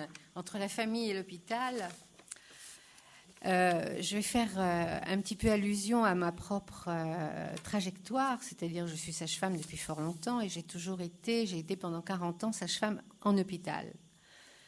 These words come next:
J'ai commencé à Port-Royal, j'ai eu la chance d'ouvrir la maternité Antoine Béclair à Clamart où je suis restée pendant vingt ans.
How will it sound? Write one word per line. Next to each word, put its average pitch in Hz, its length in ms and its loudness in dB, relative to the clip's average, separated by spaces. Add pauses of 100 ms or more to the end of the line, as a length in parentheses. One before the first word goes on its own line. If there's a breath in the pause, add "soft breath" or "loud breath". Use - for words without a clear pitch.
(220 loud breath)
J'ai - 180 -10
commencé 180 460 0
à 165 80 -2
Port-Royal, 185 960 0
j'ai 180 180 -4
eu 185 80 2
la 175 120 0
chance 180 340 0
d'ouvrir 175 320 -2
la 170 80 0
maternité 160 540 -2
Antoine 160 260 -6
Béclair 151 380 -6
à 147 80 -8
Clamart 156 440 -2
où 151 60 -14
je - 140 -10
suis - 160 -8
restée 151 260 -8
pendant 147 280 -6
vingt 151 320 -8
ans. 240 180 -4